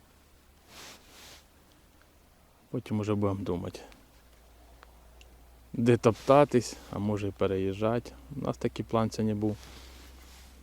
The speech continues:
Перевірити кілька окуневих ямок. Ну от перша спрацювала. Окуню піймали. Як для цих місць, то ще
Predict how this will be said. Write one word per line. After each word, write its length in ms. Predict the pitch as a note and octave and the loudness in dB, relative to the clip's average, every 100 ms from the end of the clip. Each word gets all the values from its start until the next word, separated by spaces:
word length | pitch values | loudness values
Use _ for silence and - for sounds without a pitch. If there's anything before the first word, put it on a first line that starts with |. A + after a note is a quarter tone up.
| - | -2
Перевірити 460 | A2+ A2 A2+ A2 - - | 0 4 4 2 -2 -2
кілька 380 | A2 - G2+ F#2 - | -2 0 -4 -4 -12
окуневих 680 | G#2+ - G#2+ G#2 G2 G2+ - | -14 -6 -4 -2 -2 -4 -4
ямок. 460 | G2 E2+ D#2+ - - - - - - - - - - - - - - | -6 -6 -10 -14 -18 -20 -20 -20 -20 -20 -20 -20 -20 -20 -20 -20 -4
Ну 180 | B2+ D#3 | 0 0
от 80 | E3+ - | -2 4
перша 320 | - D#3 - | 4 6 2
спрацювала. 800 | - D3 D3 - C#3 F#2 F#2 F#2+ - - - - - - - - - - - - - - - - - | -2 2 4 6 8 8 6 2 -4 -20 -18 -16 -14 -14 -14 -16 -18 -20 -20 -20 -20 -20 -20 -20 -12
Окуню 440 | G2 - A2 B2 A#2+ | -10 -2 2 4 2
піймали. 600 | B2 A2+ G2 F2+ F2 F#2 - - A2 | 2 2 0 -2 -4 -6 -14 -16 -10
Як 320 | G#2+ G#2 - - - - - - - - - - | -8 -8 -12 -20 -20 -20 -20 -20 -20 -20 -20 -4
для 160 | A2+ A2 | -2 0
цих 280 | B2 A2 | 0 2
місць, 220 | A2+ B2+ - | 4 2 2
то 140 | G#2+ | -2
ще 300 | - A2+ A2+ | 0 2 2